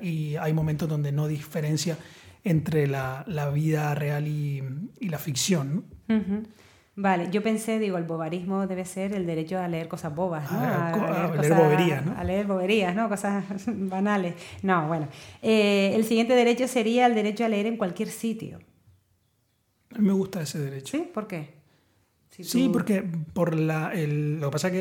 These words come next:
Speaker 1: que leer en cualquier sitio donde te <laughs> dejen también, porque, mm, el derecho a leer en cualquier sitio, sí, la, la facilidad que, eh, me aburro en un sitio y saco mi libro y me pongo a leer en el coche. Por ejemplo,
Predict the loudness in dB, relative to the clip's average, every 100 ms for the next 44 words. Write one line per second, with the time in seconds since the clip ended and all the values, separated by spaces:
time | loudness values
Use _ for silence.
0 | -2 -2 -2 0 0 0 -2 -4 -2 0
1 | 2 0 2 2 4 4 4 2 2 2
2 | 2 0 -2 -4 -6 -18 -20 _ _ _
3 | 0 2 2 0 0 0 0 0 0 2
4 | 0 2 0 -2 -4 -6 -4 -4 -2 -2
5 | -2 -4 -4 -4 -4 -2 -2 -2 -2 -2
6 | -2 -2 -4 -4 -4 -2 -2 0 0 0
7 | 0 2 2 2 0 -4 -4 -2 -2 -2
8 | -4 -2 2 2 0 -2 -2 -2 -4 -4
9 | -4 -4 -6 -6 -8 -8 -6 -8 -6 -6
10 | -6 -4 -2 -2 -4